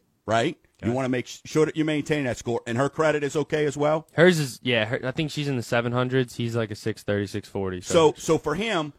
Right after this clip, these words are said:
Speaker 1: what we wanna do right now is we want him to focus on, why are we a six thirty or six forty? Do we have our balances are high? Is our credit utilization? Remember, thirty percent of your credit score is the amount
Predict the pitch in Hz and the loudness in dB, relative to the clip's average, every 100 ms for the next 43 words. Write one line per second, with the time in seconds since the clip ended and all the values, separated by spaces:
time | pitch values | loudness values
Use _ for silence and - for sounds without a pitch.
0 | _ - 147 160 160 156 135 160 143 131 | _ -6 0 2 2 0 0 0 0 0
1 | 156 170 135 - 139 180 185 147 165 165 | -2 -2 -2 -4 -4 -2 -2 -2 -2 -2
2 | 131 - 139 - 127 135 123 120 113 _ | -4 0 -2 -2 -4 0 2 2 -2 _
3 | _ _ _ - 127 160 170 160 143 - | _ _ _ 0 4 4 2 0 -4 -6
4 | 147 - 143 127 120 - 151 - - 110 | -6 0 2 2 0 0 -6 -6 -2 0
5 | 78 - _ _ _ _ _ 127 127 131 | -2 -6 _ _ _ _ _ -6 -4 -2
6 | 147 147 143 - 135 135 135 120 - _ | 0 2 0 0 0 4 4 2 -4 _
7 | _ _ _ 139 147 160 139 131 113 101 | _ _ _ 0 2 0 -2 -4 -2 0
8 | 104 78 71 - 117 127 113 - 170 180 | 0 -2 -8 -8 -4 -2 -2 -2 -2 -2
9 | 170 165 147 131 143 147 - 87 - _ | -2 0 0 0 0 -2 -4 -8 -10 _
10 | 117 156 190 104 - _ _ - 170 196 | -2 0 0 -2 -6 _ _ 0 2 2
11 | - 170 - 196 165 147 147 175 175 156 | -4 -8 -4 -4 -4 -4 -4 -4 -4 -4
12 | 151 139 123 135 120 127 135 | -4 -4 -4 -6 -6 -6 -6